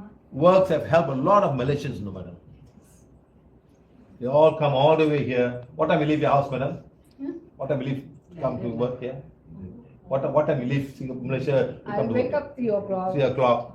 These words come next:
Speaker 2: Then five thirty I leave.
Speaker 1: Five thirty, take a
Speaker 2: Then
Speaker 1: bus.
Speaker 2: take the
Speaker 1: You
Speaker 2: bus.
Speaker 1: must clean and cook for your family also, huh?
Speaker 2: Sometimes I do lah.
Speaker 1: You wash plate in the house or not?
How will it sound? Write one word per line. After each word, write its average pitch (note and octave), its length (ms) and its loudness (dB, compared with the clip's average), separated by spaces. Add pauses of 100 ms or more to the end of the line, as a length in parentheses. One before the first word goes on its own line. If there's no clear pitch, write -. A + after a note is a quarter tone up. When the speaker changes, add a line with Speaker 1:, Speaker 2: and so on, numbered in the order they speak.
(100)
Speaker 2:
Then A3 200 -2 (280)
five A3 240 -6
thirty G#3+ 240 -6
I F3+ 120 -2
leave. E3+ 240 -6
Speaker 1:
Five C3 220 -2
thirty, B2+ 260 -6 (280)
take F#2+ 120 -14
a - 20 -8
Speaker 2:
Then G#3+ 200 -2
Speaker 1:
bus. - 120 -10 (380)
Speaker 2:
take G3 220 -10
the F#2+ 100 -6
Speaker 1:
You F2+ 60 -8
Speaker 2:
bus. F#2+ 140 -4
Speaker 1:
must B2 220 -4
clean C#3+ 260 0
and A#2+ 140 -4 (240)
cook - 180 0
for C#3+ 100 0
your A#2+ 120 -2
family A#2+ 260 -2
also, G#2+ 260 -4
huh? C3+ 180 -2 (240)
Speaker 2:
Sometimes G3 360 -6
I G3 120 -6
do G3 200 -6
lah. E3 140 -6
Speaker 1:
You A2+ 120 -10
wash A2+ 140 0
plate C#3+ 180 -6
in - 20 -4
the A2+ 100 -2
house A#2 120 -2
or F#2 80 -6
not? F2+ 120 -10